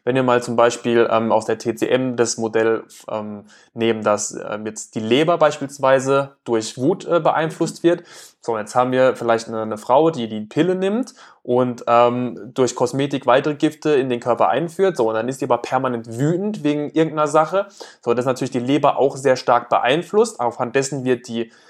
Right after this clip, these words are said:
äh, Biotransformationsfähigkeit der Leber sehr stark manipuliert und dann haben wir einen Giftstau. So, und dieser Giftstau,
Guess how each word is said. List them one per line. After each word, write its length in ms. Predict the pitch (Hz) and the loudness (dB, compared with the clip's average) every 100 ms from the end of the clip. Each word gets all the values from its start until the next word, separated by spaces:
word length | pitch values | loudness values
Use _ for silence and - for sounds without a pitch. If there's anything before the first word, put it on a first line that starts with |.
| _ _ - | _ _ -2
äh, 200 | 110 110 | 2 2
Biotransformationsfähigkeit 1700 | 131 151 143 127 127 127 117 110 - 127 170 165 170 170 170 156 160 | 2 0 2 0 -2 -2 -6 -4 -2 0 -2 -2 0 0 0 -2 0
der 100 | 156 | 0
Leber 340 | 156 165 160 | 2 2 2
sehr 200 | 123 123 | 2 0
stark 240 | 120 120 123 | 2 0 -2
manipuliert 640 | 113 113 - 110 151 208 | -4 -6 -8 -2 0 0
und 80 | 135 | 0
dann 160 | 123 | 0
haben 180 | 131 139 | 2 2
wir 60 | 147 | 0
einen 180 | 151 143 | -2 -2
Giftstau. 680 | 185 - - - 107 101 | -4 -4 -8 -2 0 0
So, 100 | 101 | -2
und 120 | 107 107 | -4 -2
dieser 200 | 113 113 | 0 0
Giftstau, 760 | 127 120 - 117 117 113 | -2 -4 0 2 4 0